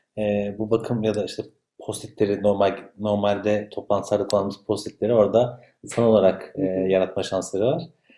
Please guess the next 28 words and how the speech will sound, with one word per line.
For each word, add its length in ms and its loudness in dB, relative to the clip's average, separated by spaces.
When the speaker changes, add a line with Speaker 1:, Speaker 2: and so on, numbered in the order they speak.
Speaker 1:
E, 340 -2
tabii 180 2
yani 260 6
bu, 320 6
e, 320 0
şu 140 -2
anda 140 2
kullandığımız 400 4
uzaktan 360 4
çalışmalar, 600 2
e, 40 -4
hep, 460 -2
e, 280 -4
deneyimlenerek, 1160 2
e, 60 -2
tecrübelendirilerek, 1500 -2
e, 420 -6
şekillen-, 680 0
şekillenmeye 680 -2
çalışıyor 520 -6
ve, 240 2
e, 260 2
insanlar 400 2
da 60 2
buna 100 4
alışmaya 300 2
çalışıyorlar. 540 -4
Orada 280 4